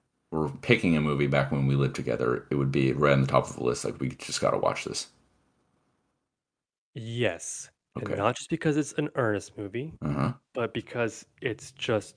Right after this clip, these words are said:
Speaker 2: so outrageous just by the stills that I saw of it.
Speaker 1: Okay.
Speaker 2: And I have to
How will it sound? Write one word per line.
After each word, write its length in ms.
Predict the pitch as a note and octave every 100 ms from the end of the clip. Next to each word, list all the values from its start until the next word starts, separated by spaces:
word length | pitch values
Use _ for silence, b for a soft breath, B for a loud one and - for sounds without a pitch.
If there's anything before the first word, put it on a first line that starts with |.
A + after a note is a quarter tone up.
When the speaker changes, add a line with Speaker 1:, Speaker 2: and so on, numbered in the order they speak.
| _ -
Speaker 2:
so 560 | - - B2 B2 B2
outrageous 920 | A#2 A2 G#2+ G2+ G2 F2+ E2+ E2+ - -
just 300 | - A2+ -
by 160 | G#2+ G2+
the 120 | F#2+
stills 640 | - - - G2 G2+ G2+
that 160 | G#2 F#2+
I 80 |
saw 400 | F2+ - F#2+ F2
of 60 | D#2+
it. 140 | F#2+ - _ _ _ _ -
Speaker 1:
Okay. 460 | D2+ - C#2+ - - _ _ _ b b b -
Speaker 2:
And 80 | G#2
I 40 |
have 260 | G2+ B2 -
to 180 | B2+